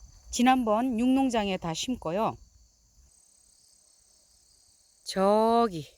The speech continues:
보이나요? 여기가 육 농장이고요.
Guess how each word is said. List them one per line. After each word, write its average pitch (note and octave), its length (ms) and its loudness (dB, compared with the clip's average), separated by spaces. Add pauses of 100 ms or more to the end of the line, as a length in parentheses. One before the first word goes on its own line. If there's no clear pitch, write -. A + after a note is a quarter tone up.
(100)
보이나요? G#3 560 -2 (4000)
여기가 A#3 500 4 (220)
육 G#3 120 0
농장이고요. G3 840 0